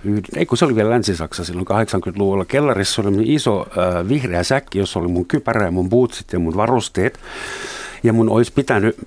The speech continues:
tietyn salasanan tulleen mediasta olla vuorokauden sisällä lähimmässä kasarmissa, mutta mä asuin sitten Suomessa ja ilmoitin Saksan viranomaisille, että mun kotipaikka on Helsingissä. Niin viikon sisällä Saksan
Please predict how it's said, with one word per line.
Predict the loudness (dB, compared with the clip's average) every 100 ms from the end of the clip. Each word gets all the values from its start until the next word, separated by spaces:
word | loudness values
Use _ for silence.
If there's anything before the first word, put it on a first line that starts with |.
| -8
tietyn | 2 2 4 2 0 -4
salasanan | 0 2 2 2 2 2 2
tulleen | 2 2 2 2 2
mediasta | 2 0 0 -2 -4 -6
olla | -4 -6 -6
vuorokauden | -2 0 0 0 0
sisällä | 0 0 2 0 0
lähimmässä | 0 0 0 -2 -2
kasarmissa, | 0 0 -4 -12 -10 -8 -6
mutta | -8 -2 -2
mä | 2
asuin | 0 2 0
sitten | -2 -4
Suomessa | 0 2 2 0 -2 -2
ja | 2
ilmoitin | 4 4 2 -2 -2
Saksan | -2 0 0
viranomaisille, | 2 2 2 2 2 0 0
että | 0
mun | 0
kotipaikka | 2 0 0 -2 -2 -2
on | -4
Helsingissä. | 0 0 2 2 2 0 -4 -8 -14 -14 -12 -12 -12 -14 0
Niin | 2 2
viikon | 0 2 0
sisällä | 2 -2 0 -4 -4
Saksan | -2 -2 0 0 0